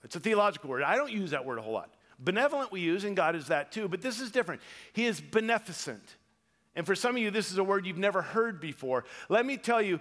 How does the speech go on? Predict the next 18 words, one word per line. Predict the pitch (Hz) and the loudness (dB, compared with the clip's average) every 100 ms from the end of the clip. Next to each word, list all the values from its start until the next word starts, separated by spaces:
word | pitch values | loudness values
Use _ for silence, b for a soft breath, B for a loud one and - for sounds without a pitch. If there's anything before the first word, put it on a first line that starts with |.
| B B | B B
uh, | 165 160 160 | 2 2 2
what | 175 180 160 | 2 0 0
John | 156 214 214 | 0 2 2
Hamilton | 185 214 208 165 160 | 0 0 -2 -4 0
wrote | 165 175 | 2 2
about | 170 160 165 | 0 0 -2
the | 131 | -4
beneficence | 160 175 175 156 165 147 | -4 -2 -4 -6 -6 -6
of | - 139 | -6 -2
God. | 143 120 101 - _ _ _ _ _ b b | 0 0 -4 -14 _ _ _ _ _ b b
He | 180 | 2
said, | 208 190 - B B | 2 2 -4 B B
"Its | 220 - - | -2 -2 0
origin | 277 302 190 190 185 175 B B | 2 2 0 -2 -4 -8 B B
is | 214 165 | -2 0
in | 196 - _ - | -2 -6 _ -6
past | - 240 254 220 - | -2 2 2 0 -6
eternity. | 196 - 156 127 127 170 | -10 -6 -4 -4 -4 -8